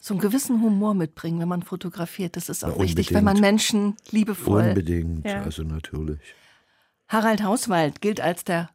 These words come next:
Speaker 1: Chronist der späten D D R. Bis heute arbeitet er mit seinen Kollegen in der Fotoagentur Ostkreuz. Und es gibt Fotos von ihm, vor allem sind das Straßenbilder, Alltagsaufnahmen. Da sagt man auch als Nicht-Experte, glaube ich,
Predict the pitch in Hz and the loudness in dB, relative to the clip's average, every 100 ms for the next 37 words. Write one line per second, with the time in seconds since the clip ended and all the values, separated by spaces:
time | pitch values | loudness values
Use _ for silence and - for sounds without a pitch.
0 | - - 180 196 269 - - 180 - - | -8 -2 2 2 0 -4 -6 -6 -8 -6
1 | 180 208 190 175 170 156 151 - 147 202 | -6 -6 -6 -4 -2 -2 -4 -6 -6 -8
2 | 233 185 - 202 214 214 175 185 196 185 | -8 -8 -6 -6 -6 -8 -6 -4 -4 -4
3 | 185 165 165 170 - 160 170 - 156 156 | -6 -6 -6 -6 -6 -6 -6 -6 -4 -2
4 | 208 220 180 175 156 - 175 - - 156 | -2 -2 -2 -4 -6 -8 -8 -8 -8 -6
5 | 156 - 156 - 147 - - 202 220 - | -6 -6 -6 -6 -6 -8 -6 -2 -2 -4
6 | - - - - - - - 214 214 262 | -12 -18 -20 -20 -20 -14 -6 -4 -2 -2
7 | 269 - 277 370 330 285 247 233 247 240 | -4 -4 -2 0 0 -2 -2 0 2 2
8 | - 208 196 220 220 214 202 - - 185 | 0 -2 0 0 -2 -4 -4 -4 -6 -4
9 | 196 262 - 247 220 214 214 196 - 208 | -2 -2 -2 -2 0 0 0 -2 -2 -6
10 | 220 214 196 - 175 180 185 180 190 190 | -4 -8 -8 -8 -8 -6 -4 -2 -2 -4
11 | 180 180 208 - 196 202 190 - 185 - | -6 -4 -6 -4 -6 -6 -6 -8 -12 -8
12 | 214 220 - 180 - - 196 196 - 202 | -8 -8 -10 -12 -12 -8 -6 -6 -10 -6
13 | 180 202 233 220 | -2 0 0 -2